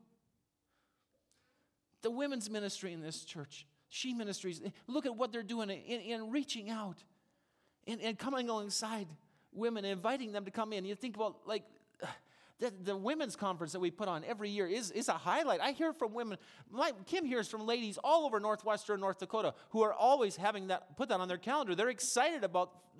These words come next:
the First Baptist Women's Conference. What if we began praying more earnestly for that? What about, what about the C H B and E mog groups?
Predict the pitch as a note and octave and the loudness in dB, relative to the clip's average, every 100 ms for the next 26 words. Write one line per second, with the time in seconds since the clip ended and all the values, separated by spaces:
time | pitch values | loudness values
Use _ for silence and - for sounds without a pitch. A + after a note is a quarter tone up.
0 | F#3 G3+ B3+ B3+ C4+ C#4 D4 C#4+ F4+ D#4+ | -12 -4 -2 0 2 0 0 -2 -2 -2
1 | C#4+ A#3+ G3 C3+ - _ _ _ _ _ | 0 0 -2 -8 -12 _ _ _ _ _
2 | _ _ _ _ _ C4 D#4 D#4 B3+ C4 | _ _ _ _ _ 0 0 0 0 0
3 | B3+ - C#4 C#4 B3 - C4+ - B3 - | -2 0 2 2 0 0 0 -2 -4 -4
4 | A#3 C4+ G#3 C4 F4 C4+ G#3+ - - C4+ | 0 0 2 2 4 2 2 -4 -6 -2
5 | D4 C4 C4 A3+ C4 C4 A#3 C4 B3+ A3+ | 2 2 0 -2 -2 -2 -2 -2 -2 0
6 | C#4+ C#4 A3+ E3 F3 D3+ - - | -2 2 2 2 0 -2 -4 -10